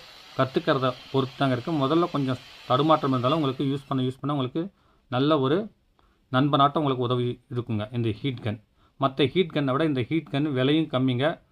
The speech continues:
உங்களுக்கு உழைப்பும் ஜாஸ்திங்க. ஏற்கனவே ரெண்டு, மூணு ஹீட் கன் நிறைய பேத்துக்கு வாங்கி கொடுத்துருக்கேன், நல்லா இருக்குங்க. நானும் இதே தான் யூஸ் பண்ணிட்டு இருக்கேன், பர்ஃபெக்ட்டா இருக்குங்க. அடுத்தது வந்து பார்த்தீங்கன்னா, இன்ஜின் பாடியில இருக்க பேரிங் கழட்டுறது, ஃபேன் பேரிங் கழட்டுறது, இந்த மாதிரி வந்து அலுமினிய பாடியில வந்து பார்த்தீங்கன்னா, ஹீட் பண்ணி விட்டு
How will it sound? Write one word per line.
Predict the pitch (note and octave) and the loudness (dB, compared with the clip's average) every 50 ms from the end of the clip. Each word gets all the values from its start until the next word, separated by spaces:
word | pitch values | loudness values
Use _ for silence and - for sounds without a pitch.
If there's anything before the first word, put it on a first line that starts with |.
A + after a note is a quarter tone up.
| _ _ _ _ - | _ _ _ _ -4
உங்களுக்கு | C#3 D3 C#3+ C#3+ C#3 C3 | -2 0 0 0 -2 -2
உழைப்பும் | A#2+ C3 D3+ E3 D#3+ - E3+ D#3 | 0 2 2 2 2 0 -4 -2
ஜாஸ்திங்க. | B2 B2+ B2 A#2 - - A#2+ A2+ A2 - - _ _ | 2 2 0 0 0 -6 -8 -8 -8 -10 -14 _ _
ஏற்கனவே | B2+ C3 C3 C3 C3+ C#3 C#3+ D#3 D#3 | -4 -4 -4 -2 -2 -2 -2 0 0
ரெண்டு, | C3 B2+ B2+ B2 | -2 -2 -2 -2
மூணு | B2+ B2+ B2 B2 B2 - - | -2 -2 -4 -4 -6 -10 -12
ஹீட் | _ D3 D3+ D3 - | _ -6 -6 -4 -4
கன் | - C#3 D#3 E3+ - - _ _ _ _ _ _ | -4 -4 -4 -4 -8 -14 _ _ _ _ _ _
நிறைய | B2+ B2+ C3 B2+ | -2 -2 -2 -2
பேத்துக்கு | - C#3+ C#3+ D#3 C#3+ C3 | -2 -4 -6 -4 -2 0
வாங்கி | B2 B2+ C3+ C#3 | 0 0 0 0
கொடுத்துருக்கேன், | B2+ C3 A#2 - B2+ C#3 D3 C3 | -2 -4 -6 -6 -6 -4 -2 -2
நல்லா | A#2 B2 B2+ C3 | 0 2 2 2
இருக்குங்க. | B2+ B2 - C3+ C#3+ D3 | 2 0 -2 -4 -4 -2
நானும் | B2+ B2 C3 C#3+ D3 C3+ | 0 2 2 2 2 0
இதே | B2 B2 | 0 0
தான் | A#2 C3+ C#3 C3 | -2 -2 -2 -2
யூஸ் | A#2+ B2+ - - | -2 -4 -6 -6
பண்ணிட்டு | - A#2+ A2 G#2+ A#2 | -8 -8 -6 -6 -10
இருக்கேன், | A2 - D3 F3 G3+ - _ _ _ _ _ _ - | -4 -4 -4 -4 -4 -8 _ _ _ _ _ _ -2
பர்ஃபெக்ட்டா | B2+ B2 - - E3+ - - - B2 | -2 -2 -2 -4 -8 -6 -2 -2 -2
இருக்குங்க. | A2 G#2+ - G#2+ G#2+ A2 - _ _ _ _ _ _ | -2 -2 -6 -8 -8 -8 -12 _ _ _ _ _ _
அடுத்தது | B2 C3+ D3+ D3+ - D#3+ C#3+ | 0 0 0 0 -2 -2 -2
வந்து | D3 D3 D3+ | 0 -2 -2
பார்த்தீங்கன்னா, | D3 C#3 B2+ - C3+ C#3 C3+ C3 | -2 -4 -2 -2 -2 0 0 0
இன்ஜின் | C#3 C#3+ C#3 D#3 D#3+ D3+ B2+ | 0 0 0 0 0 0 2
பாடியில | B2+ B2+ C3 C3 C#3 C3 B2 | 2 2 4 4 2 0 0
இருக்க | A#2+ - B2 A2+ | -4 -6 -6 -4
பேரிங் | G#2+ A#2+ B2 B2 B2+ A#2 | -2 0 0 0 -2 -4
கழட்டுறது, | - A#2+ A2 A#2 A2 A2+ A#2+ A2+ | -6 -6 -6 -6 -6 -6 -6 -6
ஃபேன் | - - - B2+ C3+ D3 C#3+ - - _ _ _ _ _ _ _ _ _ _ | -6 -4 -2 0 0 0 -2 -6 -10 _ _ _ _ _ _ _ _ _ _
பேரிங் | B2 B2+ C3+ C#3 C#3 B2+ | 0 0 2 2 0 -2
கழட்டுறது, | B2+ B2 A#2 A#2 A2 A#2+ B2 C3 B2+ | -4 -6 -6 -4 -4 -4 -4 -4 -2
இந்த | B2+ B2+ | -2 -2
மாதிரி | B2 C3 C3+ C#3 | 0 0 0 0
வந்து | C3 B2+ B2+ A#2 | 0 2 0 2
அலுமினிய | B2 D3 D#3 D#3 D3+ C#3+ C3 | 2 2 0 2 0 0 2
பாடியில | A2+ B2+ B2+ B2+ B2 A#2+ A#2 A#2 | 2 2 2 2 2 0 -2 -2
வந்து | A#2 B2+ - | -4 -6 -6
பார்த்தீங்கன்னா, | A#2+ A2 B2+ C3 C3 - | -8 -6 -6 -6 -6 -6
ஹீட் | - - D#3 D#3 D3+ - | -2 -2 -2 -2 -2 -4
பண்ணி | C3+ C3 B2 | -4 -2 -2
விட்டு | A#2+ - D3+ | -2 -2 -4